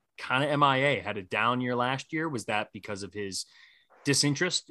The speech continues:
in playing and disinterest in being Stephon Gilmore, or had it more to do with, you know, maybe something bigger? Does he want out of New England? I, the burning question I have with New England is centered around Bill Belichick,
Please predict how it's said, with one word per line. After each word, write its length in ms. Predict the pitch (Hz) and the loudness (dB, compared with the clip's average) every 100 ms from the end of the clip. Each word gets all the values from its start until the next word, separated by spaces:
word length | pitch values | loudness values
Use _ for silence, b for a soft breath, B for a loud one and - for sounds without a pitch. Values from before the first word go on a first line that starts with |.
| - | -4
in 220 | 127 120 | -2 -2
playing 580 | - 123 127 151 190 - | -2 -2 -2 -2 -8 -8
and 200 | 120 110 | -6 -4
disinterest 520 | 120 - 127 139 - | -6 -6 -6 -8 -8
in 120 | 113 | -8
being 640 | 98 107 107 110 110 110 107 | -6 -6 -6 -4 -6 -8 -10
Stephon 420 | - 113 120 107 | -10 -6 -4 -4
Gilmore, 480 | 101 107 156 220 240 | -2 -2 -2 -2 -4
or 560 | - 139 135 135 135 127 _ _ _ | 0 2 2 2 -2 -6 _ _ _
had 260 | - 131 127 | -4 -2 0
it 160 | 120 | -4
more 260 | 117 117 120 | -2 0 0
to 120 | 117 | -2
do 300 | 110 113 113 | -6 -4 -2
with, 260 | 110 107 - _ _ | -2 -4 -6 _ _
you 80 | 101 | -18
know, 100 | 98 | -16
maybe 220 | 110 107 | -14 -10
something 320 | 113 117 113 | -8 -6 -4
bigger? 260 | 123 151 85 | -2 -2 -4
Does 160 | 92 | -12
he 80 | 92 | -10
want 240 | 98 104 - | -6 -6 -4
out 240 | 110 104 - _ B B B | -2 0 -2 _ B B B
of 320 | 113 104 95 - | 0 2 0 -6
New 220 | 104 101 | -8 -6
England? 260 | 110 87 - _ B B B _ - | -6 -8 -14 _ B B B _ 0
I, 680 | 135 160 196 202 208 202 - _ _ _ _ | 4 4 4 0 -4 -6 -12 _ _ _ _
the 100 | 139 | -4
burning 360 | 123 180 220 208 | 4 6 6 2
question 400 | - 170 - 160 | 2 0 0 -2
I 40 | |
have 200 | 131 135 | 0 0
with 100 | 120 | -2
New 180 | 117 113 | -6 -4
England 380 | 110 101 92 87 _ _ _ _ _ | -6 -6 -10 -16 _ _ _ _ _
is 120 | 110 | -6
centered 300 | - 135 131 | 0 2 2
around 220 | 120 117 110 | 2 2 0
Bill 140 | 110 | -4
Belichick, 380 | 98 92 87 | -2 -6 -8